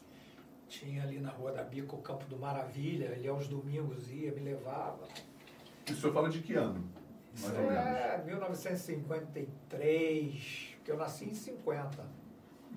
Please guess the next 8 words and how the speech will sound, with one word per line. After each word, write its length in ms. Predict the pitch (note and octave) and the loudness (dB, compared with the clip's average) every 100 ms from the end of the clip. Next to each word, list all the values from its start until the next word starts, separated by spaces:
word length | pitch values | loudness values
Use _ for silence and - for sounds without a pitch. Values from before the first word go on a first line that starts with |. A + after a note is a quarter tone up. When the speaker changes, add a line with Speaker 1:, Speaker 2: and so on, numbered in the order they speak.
| - - - - C#3 | -12 -14 -18 -16 -8
Speaker 1:
desde 260 | C#3 C#3+ | -4 -4
muito 260 | E3 F3+ - | -4 -4 -6
pequeno. 380 | - - - - | -10 -6 -6 -2
Pra 80 | G3 | -2
você 200 | F#3+ C4+ | -2 -2
ter 140 | C4+ | 2
uma 140 | C4+ G3 | 2 2
ideia, 640 | C3+ C3+ C#3 D3 C3+ - | 0 0 2 2 0 -2